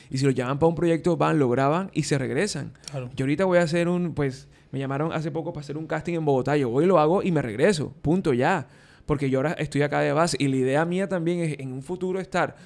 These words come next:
Speaker 1: no sé si en Cartagena o en Barranquilla. Espero que en Cartagena, siempre y cuando vea las condiciones. Porque es que yo no le había prestado mucha atención a Cartagena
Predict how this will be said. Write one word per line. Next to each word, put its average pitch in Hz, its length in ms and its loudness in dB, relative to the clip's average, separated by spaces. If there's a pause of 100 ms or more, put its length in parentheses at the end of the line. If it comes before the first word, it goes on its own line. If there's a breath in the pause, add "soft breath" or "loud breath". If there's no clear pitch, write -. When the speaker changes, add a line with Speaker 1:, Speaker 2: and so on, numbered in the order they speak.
(220 loud breath)
Speaker 1:
no 151 120 -4
sé 160 100 -2
si 143 100 -4
en 135 60 -8
Cartagena 135 640 -10
o 165 120 -6
en 147 80 -6
Barranquilla. 131 520 -6
Espero 135 360 -6
que 170 60 -6
en 170 80 -8
Cartagena, 165 580 -4 (280 loud breath)
siempre 151 340 -2
y - 20 -2
cuando 143 520 -2 (460 soft breath)
vea 147 240 4
las 170 100 0
condiciones. 160 520 0
Porque 135 200 -2
es 131 60 -10
que 165 120 -2
yo 170 140 2
no 180 80 0
le 180 80 2
había 156 240 2
prestado 165 340 0
mucha 165 200 -2
atención 156 520 -2 (540 soft breath)
a 147 140 -4
Cartagena 147 680 0